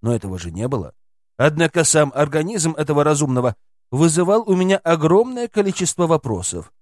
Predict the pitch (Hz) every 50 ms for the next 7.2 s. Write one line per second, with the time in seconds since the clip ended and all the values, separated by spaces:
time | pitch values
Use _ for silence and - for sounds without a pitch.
0 | _ _ _ _ _ - 233 208 - 160 151 131 - - 139 127 - - - 123
1 | 110 104 127 202 247 - - - 160 139 - - - - - 165 143 135 135 123
2 | 110 139 135 131 151 151 170 185 190 180 254 277 302 294 285 262 - - 160 131
3 | - - 233 - 208 147 127 165 175 151 - 139 139 - _ 151 135 117 110 117
4 | 117 101 92 78 71 76 - _ _ _ _ _ _ _ _ _ - 104 110 135
5 | 160 214 262 302 269 247 - 175 151 139 147 139 131 160 226 247 - - 233 185
6 | - - - 131 - - - 233 208 - - 123 104 - - - - 170 170 165
7 | 156 143 135